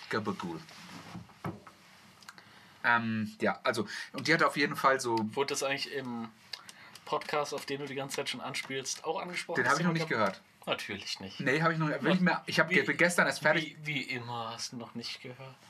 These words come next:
Speaker 1: Ich bin
Speaker 2: Und dann höre ich mir's wieder an und da wird wieder das Gleiche
Speaker 1: <laughs>
Speaker 2: gesagt. Natürlich.
Speaker 1: Nein. Ich hab mir den, ich heb mir
Speaker 2: Letztes
Speaker 1: den
Speaker 2: Mal
Speaker 1: auf.
Speaker 2: hab ich nur geblufft, dass ich mir das angehört hab.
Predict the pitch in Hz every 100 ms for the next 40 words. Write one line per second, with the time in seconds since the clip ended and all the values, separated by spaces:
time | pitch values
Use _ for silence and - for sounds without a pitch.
0 | - - - 143 156 147 147 151 160 147
1 | 139 - 135 151 - 175 196 196 180 131
2 | 131 - 127 131 - 151 151 151 147 139
3 | 143 160 196 190 185 - - - 262 220
4 | - - 117 196 190 123 123 127 - -
5 | - - - 135 127 117 - 139 143 185
6 | - 185 180 190 - 175 143 139 - 208
7 | 277 - - - 156 151 160 143 135 -
8 | 139 143 135 139 147 - 165